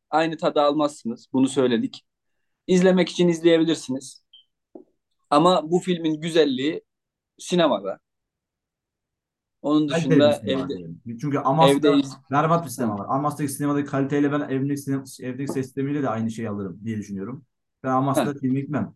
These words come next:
Speaker 2: Gidip para veriyorum elli altmış lira. İki katını verdim. imax izledim abi. Yapmış adam var.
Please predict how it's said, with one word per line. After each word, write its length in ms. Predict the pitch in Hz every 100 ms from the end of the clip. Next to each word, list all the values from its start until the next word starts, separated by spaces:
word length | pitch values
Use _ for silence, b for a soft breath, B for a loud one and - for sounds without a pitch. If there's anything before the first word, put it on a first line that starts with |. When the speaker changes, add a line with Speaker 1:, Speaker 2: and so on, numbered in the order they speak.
| _ -
Speaker 2:
Gidip 200 | 113 110
para 200 | 127 135
veriyorum 220 | 107 95
elli 160 | 107 113
altmış 300 | 113 110 98
lira. 240 | 85 85 _ _ _ -
İki 180 | 143 160
katını 260 | 131 104
verdim. 420 | 107 143 190 202 - _ _ _
imax 460 | - 180 151 143 160
izledim 280 | 175 156 135
abi. 320 | 147 127 95
Yapmış 300 | 127 143 196 147
adam 220 | 123 104
var. 180 | 95